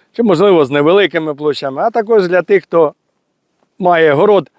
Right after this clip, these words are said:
тобто для городників, і хто вже чекає того потепління весни, щоб вийти і щось посадити, і отримати від цього не тільки задоволення, а ще й гроші,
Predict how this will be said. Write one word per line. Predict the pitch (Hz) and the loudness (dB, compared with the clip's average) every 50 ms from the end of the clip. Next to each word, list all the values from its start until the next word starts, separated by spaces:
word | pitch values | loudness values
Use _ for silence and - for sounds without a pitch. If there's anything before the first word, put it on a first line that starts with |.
| _ _ _ _ _ _ _ _ _ | _ _ _ _ _ _ _ _ _
тобто | _ 165 165 135 - 165 156 | _ -4 -4 -2 0 -2 -2
для | 143 147 165 160 160 156 151 147 143 143 139 135 135 131 127 127 | 0 0 0 0 0 2 2 2 2 2 0 0 -2 -4 -6 -4
городників, | 131 135 151 175 202 208 202 160 160 170 151 - 156 147 131 120 _ _ _ _ _ _ _ _ _ _ _ _ _ _ | -2 0 0 2 2 2 0 0 -2 -8 -6 -4 -6 -6 -6 -8 _ _ _ _ _ _ _ _ _ _ _ _ _ _
і | - 160 156 143 | -2 -2 -2 -2
хто | - _ 202 196 175 165 151 143 196 214 240 _ _ _ | 0 _ 2 4 4 4 2 0 -2 -8 -20 _ _ _
вже | 175 135 160 180 170 | -6 -2 0 0 0
чекає | - - 165 139 - 196 190 180 170 156 147 139 131 131 131 135 - | 0 -2 -4 -2 0 0 2 2 2 2 2 2 0 -2 -2 -4 -6
того | _ - 170 165 151 | _ 0 0 0 0
потепління | 131 - 165 - 170 165 143 - 185 202 202 185 165 156 147 143 139 135 127 123 | 0 -2 -4 -2 -2 -4 -4 -2 -2 0 0 0 0 0 0 0 0 -2 -2 -6
весни, | 120 123 147 151 - - 214 208 190 175 147 | -6 -4 -4 -4 -2 -2 0 0 0 0 -2
щоб | 127 - 156 147 139 | -2 -4 -4 -4 -2
вийти | 156 202 190 160 - 151 147 151 151 | 0 0 0 0 0 -2 -2 -2 -2
і | 156 143 | -6 -6
щось | - - 170 175 156 - | -4 -2 -2 -2 -2 -2
посадити, | _ - 147 - - 160 147 180 180 156 127 147 127 - _ _ _ _ _ _ _ _ | _ -12 -8 -4 -4 -2 0 0 -2 0 0 -2 -4 -4 _ _ _ _ _ _ _ _
і | - 170 180 | -2 0 0
отримати | 170 147 180 190 180 175 165 143 170 | 0 2 0 0 0 0 -2 0 0
від | 170 165 151 - | 0 0 -2 0
цього | - 180 175 | 0 0 2
не | 170 170 | 0 0
тільки | - 208 175 156 165 | -2 -2 -2 0 -2
задоволення, | 147 147 151 139 156 165 165 165 156 147 143 143 143 | 0 0 0 2 2 2 4 4 4 2 2 0 0
а | 143 139 | 0 -2
ще | - - 165 156 151 | -2 -2 -2 0 0
й | 147 143 139 127 | 0 0 0 0
гроші, | 151 196 175 - - - | 0 0 0 0 -4 -14